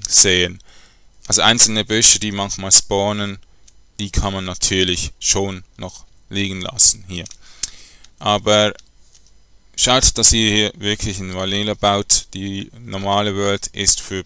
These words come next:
Pixelmon da. Hier findet ihr keine Pokémon.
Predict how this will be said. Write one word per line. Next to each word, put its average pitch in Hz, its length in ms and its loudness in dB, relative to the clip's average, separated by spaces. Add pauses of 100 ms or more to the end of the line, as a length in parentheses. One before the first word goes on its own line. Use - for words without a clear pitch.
(100)
Pixelmon 90 480 -2
da. 98 160 -8 (1600)
Hier 113 200 -4
findet 110 360 -4
ihr 107 120 2
keine 110 420 0
Pokémon. 110 640 -8